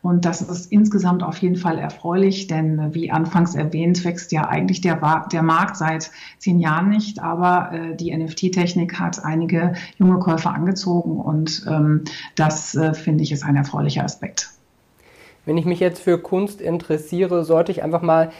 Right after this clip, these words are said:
Speaker 2: in die Galerie reingehen, wo ich was Nettes hängen sehe, vielleicht mal einen Kontakt, äh, mit den Mitarbeitern da aufnehmen, auch wenn man vielleicht nicht gleich kauft, aber schon mal so den, den Fuß in der Tür haben?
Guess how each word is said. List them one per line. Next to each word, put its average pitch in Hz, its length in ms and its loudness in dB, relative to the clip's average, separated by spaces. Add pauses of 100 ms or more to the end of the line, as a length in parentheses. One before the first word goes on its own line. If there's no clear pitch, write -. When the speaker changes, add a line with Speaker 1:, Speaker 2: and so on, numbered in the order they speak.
(220)
Speaker 2:
in 196 160 0
die 190 120 0
Galerie 175 460 4
reingehen, 180 560 2
wo 170 100 2
ich 175 160 -2
was 165 160 0
Nettes 165 400 0
hängen 180 300 0
sehe, 165 260 2
vielleicht 160 280 -2
mal 151 180 -2
einen 147 200 -4
Kontakt, - 600 -8
äh, 151 140 -6
mit 160 200 -4
den 160 120 0
Mitarbeitern 160 640 2
da 147 160 0
aufnehmen, 170 640 0
auch 147 160 2
wenn 156 80 0
man 151 100 2
vielleicht 147 300 0
nicht 143 240 -8
gleich 143 500 -2
kauft, 160 460 4
aber 156 200 0
schon 156 200 -2
mal 151 160 4
so 151 200 2
den, 143 300 0
den 143 140 -4
Fuß 202 260 -4
in 165 140 -2
der 165 160 0
Tür 170 320 2
haben? 170 240 2